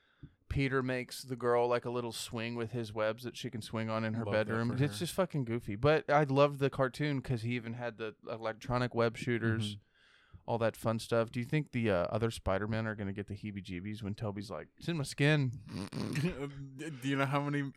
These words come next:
Speaker 2: TikToks I've seen about that?
Speaker 1: <laughs> No, I
Speaker 2: Everyone keeps, they're just like, "Dude, it's gonna be weird."
Speaker 1: They're
Speaker 2: I
Speaker 1: gonna be
Speaker 2: think I
Speaker 1: like,
Speaker 2: sent you a
Speaker 1: they're gonna
Speaker 2: few.
Speaker 1: be like, "What the fuck?"
Speaker 2: You don't watch 'em, though.
Speaker 1: I do watch them.
Speaker 2: I sent you,
Speaker 1: Bro,
Speaker 2: I
Speaker 1: guess
Speaker 2: sent you a
Speaker 1: who's,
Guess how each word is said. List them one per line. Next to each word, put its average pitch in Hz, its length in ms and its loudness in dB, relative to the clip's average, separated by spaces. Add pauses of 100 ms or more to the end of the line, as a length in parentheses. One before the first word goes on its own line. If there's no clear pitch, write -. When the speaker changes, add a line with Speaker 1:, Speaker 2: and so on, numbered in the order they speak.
Speaker 2:
TikToks 123 540 -2
I've 120 160 0
seen 117 240 -6
about 123 280 -2
that? 143 520 6
Speaker 1:
<laughs> - 100 -10
No, 135 380 8
I 135 100 10
Speaker 2:
Everyone 143 640 4
keeps, 123 380 -4
they're 120 240 -2
just 117 260 -6
like, 117 220 0
"Dude, 110 280 -6 (220)
it's - 160 -18
gonna 151 180 -6
be 110 140 -6
weird." 117 400 -4
Speaker 1:
They're 165 80 4
Speaker 2:
I 170 40 4
Speaker 1:
gonna 190 100 4
be 175 80 6
Speaker 2:
think 170 80 6
I 143 60 8
Speaker 1:
like, 123 60 2
Speaker 2:
sent 147 300 2
you 127 220 0
a 104 40 -2
Speaker 1:
they're 143 160 4
gonna 156 140 4
Speaker 2:
few. 135 120 2
Speaker 1:
be - 20 6
like, 127 180 6 (180)
"What 117 460 0
the 123 160 2
fuck?" - 540 2
Speaker 2:
You 120 60 -6
don't 107 140 -4
watch 98 240 -12
'em, - 140 -14
though. 120 220 -12 (200)
Speaker 1:
I 135 100 6
do 113 140 2
watch 95 220 -2
them. 95 100 -8
Speaker 2:
I 107 60 -2
sent 120 200 -6
you, 107 60 -2
Speaker 1:
Bro, 165 220 8
Speaker 2:
I 139 60 4
Speaker 1:
guess 160 240 2
Speaker 2:
sent - 20 -4
you 180 60 0
a - 20 0
Speaker 1:
who's, - 140 -2